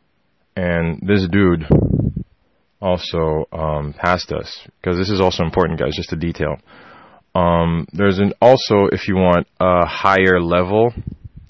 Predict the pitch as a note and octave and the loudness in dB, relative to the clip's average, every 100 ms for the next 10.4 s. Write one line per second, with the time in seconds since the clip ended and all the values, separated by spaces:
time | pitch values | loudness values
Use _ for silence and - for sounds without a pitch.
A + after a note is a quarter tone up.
0 | - F2 F#2 - F#2+ F2 G2+ G2+ A2+ A#2+ | -6 -2 -2 -2 -4 0 2 6 6 4
1 | A2 G2+ A2 G#2+ A#2 A#2+ - - F2+ F2+ | 0 -2 0 4 4 4 -2 -6 -4 -4
2 | F2+ F#2+ F#2+ F#2 F#2 F2+ E2 - F2+ G2 | 0 0 0 2 2 2 0 0 0 2
3 | G#2+ G#2+ A#2+ B2 - - - _ - G#2 | 0 -2 -6 -6 -16 -20 -20 _ -4 0
4 | A2 A#2 - C3 A#2+ G#2+ F#2+ F2+ F#2+ - | 2 0 2 4 4 2 0 0 -2 0
5 | D#2 C#2+ E2+ F#2+ F2 D#2+ E2+ A2 B2+ A#2 | -2 -2 -2 -2 -2 -2 2 4 4 4
6 | F#2 - F2 G#2 A#2+ F#2+ F2+ F2 - F2+ | 2 0 2 2 4 4 4 0 -2 -6
7 | E2 F2 D#2+ - D#2+ D2+ F2+ - _ - | -2 -2 -2 -4 -6 -2 -4 -4 _ -20
8 | - - - - - _ _ G2+ G#2 G#2 | -20 -20 -20 -20 -20 _ _ 0 4 4
9 | G2+ D2+ G2+ G#2 B2 - G2+ G2 - - | 0 0 0 2 2 0 0 -2 -2 0
10 | F#2+ F#2 F2+ | 2 4 2